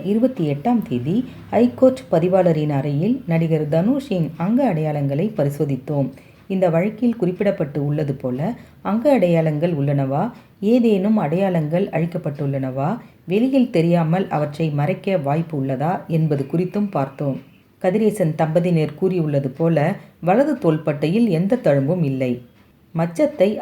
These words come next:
அகற்ற முடியும், ஆனால் பிளாஸ்டிக் அறுவை சிகிச்சை மூலம் முழுமையாக மறைக்க முடியாது. சிறிய அளவிலான மச்சம் லேசர் சிகிச்சை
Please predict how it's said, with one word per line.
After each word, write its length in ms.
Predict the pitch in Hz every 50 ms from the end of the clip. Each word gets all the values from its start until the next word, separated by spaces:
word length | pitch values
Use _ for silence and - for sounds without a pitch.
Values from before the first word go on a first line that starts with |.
| 156
அகற்ற 280 | 151 165 165 - - 160 143
முடியும், 340 | 139 139 135 135 135 127 123 - - - 156
ஆனால் 300 | 160 156 143 147 196 - - - - _ _
பிளாஸ்டிக் 500 | - 202 226 247 247 - 302 277 - - 170
அறுவை 220 | 160 170 170 175 170
சிகிச்சை 400 | 170 - 147 143 - - 147 143 147 160
மூலம் 340 | 170 165 156 - 196 214 233
முழுமையாக 640 | 208 185 220 247 269 269 226 180 143 131 135 190 220 190
மறைக்க 260 | 156 151 143 - 160
முடியாது. 540 | 143 139 131 131 131 131 127 120 127 131 127 123 - - _ - - - - _ -
சிறிய 460 | - - 247 226 277 294 294 277 208
அளவிலான 560 | 170 170 175 175 180 170 156 147 147 147 143 139
மச்சம் 420 | 135 135 139 - - 202 196 196 190 - - -
லேசர் 360 | 180 175 185 185 - 208 -
சிகிச்சை 340 | - 156 143 143 - 147 139